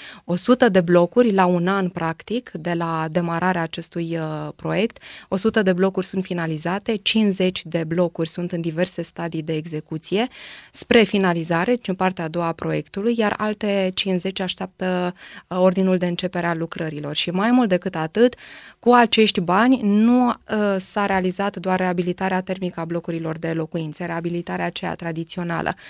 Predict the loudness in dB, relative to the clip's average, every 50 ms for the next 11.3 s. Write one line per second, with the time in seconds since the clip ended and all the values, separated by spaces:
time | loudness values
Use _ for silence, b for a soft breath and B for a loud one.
0 | B B B B -6 -2 0 0 0 0 0 -2 -6 -8 -8 -8 -6 -2 -2 -2
1 | -2 -2 0 0 0 0 0 0 0 0 -2 -2 -4 -2 -2 0 0 0 0 0
2 | -2 -2 -2 -4 -2 -2 -2 0 0 0 -2 -4 -4 -6 -6 -6 -4 -2 -2 -2
3 | -2 -2 -2 -4 -4 -4 -6 -6 -6 -4 -4 -6 -6 -10 _ -6 -2 0 2 4
4 | 4 4 4 4 2 0 -2 -2 -4 -4 -4 -4 -4 -6 -8 -6 -4 -4 -4 -2
5 | -4 -4 -4 -6 -8 -6 -6 -4 -4 -4 -6 -6 -8 -8 -10 -12 -10 -8 -8 -6
6 | -6 -6 -4 -2 -2 -2 -2 -4 -6 B B B B B B B B 0 2 4
7 | 6 6 4 4 2 0 -2 -2 0 0 0 0 0 0 0 0 0 0 -2 -6
8 | -6 -4 -2 -2 0 0 0 0 0 0 -2 0 0 0 -2 -2 -4 -2 -2 -4
9 | -2 0 0 0 0 0 -2 -2 -2 -2 -2 -2 -2 -2 0 0 0 -2 -2 -4
10 | -4 -4 -4 -6 -6 -4 -2 0 0 0 -2 -4 -2 -2 -2 -2 -2 -2 -4 -4
11 | -4 0 0 0 0 0